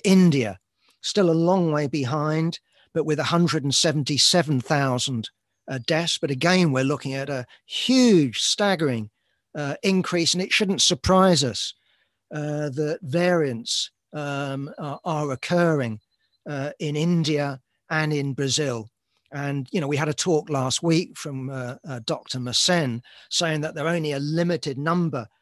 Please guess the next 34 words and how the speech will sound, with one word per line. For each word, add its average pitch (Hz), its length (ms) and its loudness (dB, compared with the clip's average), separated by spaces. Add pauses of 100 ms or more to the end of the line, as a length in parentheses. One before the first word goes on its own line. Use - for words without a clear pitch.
(300)
of, 135 400 -6
uh, 143 220 -2
variations, 143 1200 -2 (460)
uh, 151 200 -4
but 156 200 -2
from 175 160 -4
a 143 80 0
virus's 165 720 4
point 131 360 -2
of 135 80 -2
view, 151 480 0
it 185 160 -4
wants 170 280 -4
to 175 100 -4
survive. 156 680 0 (460)
And 151 180 -4
if 165 220 -2
you've 135 240 -4
got - 240 0
vaccinated, 147 960 -2 (520)
uh, 151 300 -6
the 160 120 -2
one 180 280 4
that 160 160 -2
can 151 100 -2
get 151 220 2
around 165 460 2
that 135 240 -4
vaccination, 147 800 -8
the 160 80 -8
one 151 220 -4
that 139 120 -8
can 135 120 -6
survive 143 840 0